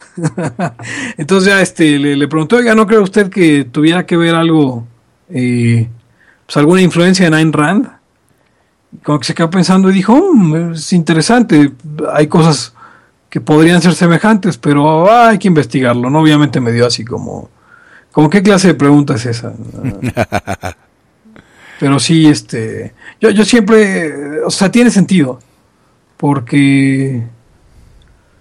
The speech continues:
Speaker 1: pues, estos dos rusos locos sí pensaban en
Speaker 2: ¿Judíos?
Speaker 1: una idea de, no eran judíos.
Speaker 2: ¿Uspensky no
Speaker 1: Eh,
Speaker 2: era judío?
Speaker 1: no,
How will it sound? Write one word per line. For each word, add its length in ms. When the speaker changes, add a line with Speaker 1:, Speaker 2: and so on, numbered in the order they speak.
Speaker 1:
pues, 160
estos 420
dos 240
rusos 720
locos 580
sí 420
pensaban 460
en 60
Speaker 2:
¿Judíos? 340
Speaker 1:
una 140
idea 280
de, 300
no 120
eran 140
judíos. 540
Speaker 2:
¿Uspensky 600
no 120
Speaker 1:
Eh, 20
Speaker 2:
era 100
judío? 380
Speaker 1:
no, 260